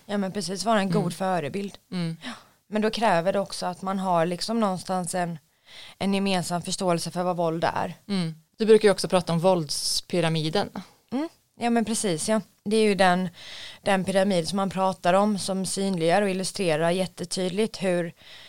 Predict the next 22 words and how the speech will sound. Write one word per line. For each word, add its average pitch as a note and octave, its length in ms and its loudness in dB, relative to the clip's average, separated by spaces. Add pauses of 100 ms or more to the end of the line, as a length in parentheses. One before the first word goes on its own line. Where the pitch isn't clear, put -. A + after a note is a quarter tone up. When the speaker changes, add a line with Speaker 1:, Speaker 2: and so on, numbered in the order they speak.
(100)
Speaker 1:
hur F#3+ 140 0
en F#3+ 180 2
bas F3+ 380 6
utav F3 420 0
rasistiska F3 1000 -2
kommentarer, E3+ 1040 0
olika F3+ 300 -2
typer F3 320 -4
utav E3 460 -2 (520)
negativa E3+ 920 2
attityder F3 600 0
och F3 100 2
beteenden F3 600 -2
utgör F3 440 0
liksom E3+ 540 -2 (560)
och G3 200 -2
möjliggör G3+ 480 4
för E3 440 4 (400)
våldtäkt F#3 520 -2
och F#3 60 2
mord. F3 380 -2 (220)
Speaker 2:
Mm. F3+ 220 -4